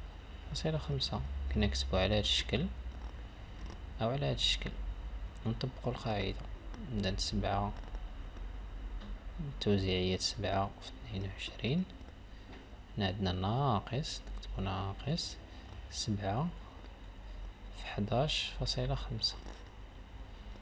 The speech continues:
إذن نطبقو القواعد ديال بدون أقواس.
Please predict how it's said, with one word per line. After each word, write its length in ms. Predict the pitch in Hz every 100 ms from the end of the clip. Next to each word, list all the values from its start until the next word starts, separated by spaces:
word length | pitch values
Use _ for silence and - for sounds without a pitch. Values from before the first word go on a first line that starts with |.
| - - - - 165
إذن 200 | 113 147
نطبقو 680 | 143 - 101 - - 160 190
القواعد 540 | - - 104 120 151
ديال 160 | 131 127
بدون 300 | 123 127 131
أقواس. 580 | 127 - 98 - -